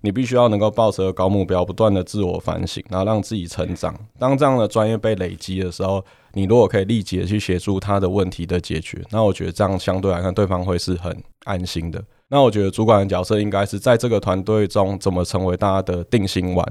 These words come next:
我觉得这个应该是我们大家都可以要去努力的一个方向，这样子。所以我觉得在专业的信赖的话，就是事前的准备，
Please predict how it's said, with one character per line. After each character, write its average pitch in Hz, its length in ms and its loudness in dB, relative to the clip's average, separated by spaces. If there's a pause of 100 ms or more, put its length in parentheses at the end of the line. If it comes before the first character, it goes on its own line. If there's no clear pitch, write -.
(100)
我 98 140 -2
觉 98 120 0
得 98 60 2
这 113 140 0
个 98 120 2
应 95 120 -2
该 95 160 0
是 104 100 -2
我 98 60 2
们 87 120 -4
大 85 120 0
家 92 100 2
都 92 200 -2
可 - 180 -2
以 87 120 -4 (160)
要 107 160 4
去 120 220 2
努 92 220 0
力 92 180 0
的 85 160 -2
一 87 60 -2
个 87 120 -4
方 - 160 -4 (120)
向， - 260 -2
这 - 100 -8
样 - 200 -10
子。 - 160 -20 (160)
所 - 280 4
以 156 40 8
我 139 120 8
觉 107 160 0
得 104 60 2
在 120 180 6
专 113 220 4
业 117 60 2
的 104 100 2
信 110 180 -4
赖 104 200 4
的 92 100 -2
话， 104 180 4
就 98 140 0
是 101 300 -2 (240)
事 147 180 2
前 107 180 2
的 95 120 0
准 87 200 0 (120)
备， 98 200 2